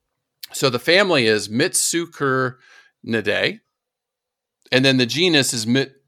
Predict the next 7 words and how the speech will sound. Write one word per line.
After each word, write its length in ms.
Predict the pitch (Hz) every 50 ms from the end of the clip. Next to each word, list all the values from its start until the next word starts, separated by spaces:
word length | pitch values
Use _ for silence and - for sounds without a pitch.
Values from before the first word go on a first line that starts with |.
| _ _ -
Mitsucerina, 1300 | 123 135 139 - - - - - - 185 180 - - - 165 151 139 127 123 120 117 131 185 247 262 - _ _ _ _ _ _ _ _ _ _ _ _ _ _ _ _ _ _ _ _ _ _ _ -
and 140 | 123 117
then 160 | 117 117 117 113
the 80 | 107
species 540 | - - - 135 131 - - 131 120 110 110
is 140 | 110 104 110
Mitsucerina 960 | 123 131 123 - - - 143 139 - 123 117 120 120 123 120 120 117 - -